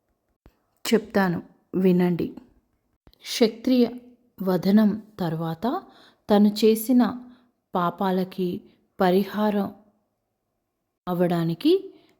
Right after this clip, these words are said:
దేశం నలుమూలన నూట ఎనిమిది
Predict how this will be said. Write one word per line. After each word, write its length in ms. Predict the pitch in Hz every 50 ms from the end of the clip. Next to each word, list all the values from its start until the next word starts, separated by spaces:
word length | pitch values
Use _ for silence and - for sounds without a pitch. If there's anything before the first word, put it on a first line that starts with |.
| _ -
దేశం 680 | 165 - - 214 214 214 233 226 - - 269 247 247 - - 175
నలుమూలన 880 | 180 170 165 180 175 185 185 185 185 185 180 180 185 196 240 330 392 - - - _ _ _ _ _ - 196
నూట 320 | 190 208 226 262 262 262
ఎనిమిది 520 | 285 262 240 220 208 196 190 175 175 -